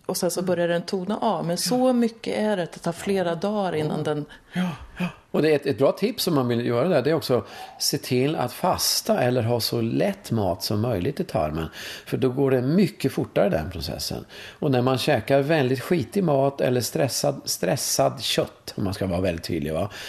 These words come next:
Speaker 2: Och jag är inte vegetarian på något sätt, men, men att veta att, och, och stoppar man den i tarmen så blir det mycket mer tankar i huvudet. För i, så tarmarna och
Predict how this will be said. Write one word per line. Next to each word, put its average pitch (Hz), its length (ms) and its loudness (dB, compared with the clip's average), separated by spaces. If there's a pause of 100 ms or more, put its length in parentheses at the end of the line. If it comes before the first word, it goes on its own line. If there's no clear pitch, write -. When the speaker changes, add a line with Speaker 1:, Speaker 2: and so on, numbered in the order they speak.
(120)
Speaker 2:
Och - 80 0
jag 110 100 4
är 127 40 4
inte 113 140 0
vegetarian 87 580 0
på 95 60 -4
något 78 180 -4
sätt, - 200 -2
men, 90 200 -2 (240)
men 127 120 0
att 110 80 -4
veta 120 300 2
att, 113 160 -4
och, 131 260 0
och 131 100 0
stoppar 165 240 0
man 175 140 2
den 131 100 0
i - 20 -8
tarmen 87 340 -2 (280)
så - 120 -2
blir 143 180 4
det 123 100 2
mycket 127 280 0
mer 95 100 0
tankar 127 440 -2
i 151 60 -2
huvudet. - 420 -8 (1120)
För 131 140 -4 (100)
i, 135 280 -6
så 139 100 -4
tarmarna 170 760 0
och 139 220 0